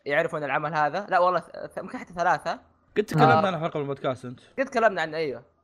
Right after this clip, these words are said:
Speaker 1: آه، كان شيء اسمه يوزاكورا كوارتتس. آه، أنمي مرة، مرة حلو.
Speaker 2: حلقة، خلنا نذكر بس قبل الناس. حلقة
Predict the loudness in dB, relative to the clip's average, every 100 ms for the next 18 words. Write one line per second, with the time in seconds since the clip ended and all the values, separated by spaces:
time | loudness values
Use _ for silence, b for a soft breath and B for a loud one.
0 | 2 4 4 2 0 -4 -4 -8 -12 -12
1 | -12 -8 -8 -6 -6 -4 -2 -2 -4 -12
2 | -14 -20 _ -2 2 2 2 2 0 2
3 | 0 -2 -4 -6 -6 -2 2 2 4 0
4 | 0 -2 -2 -4 -10 -8 -8 -8 -10 -10
5 | -10 -10 -8 -8 -8 -10 _ B B B
6 | 0 2 2 0 -4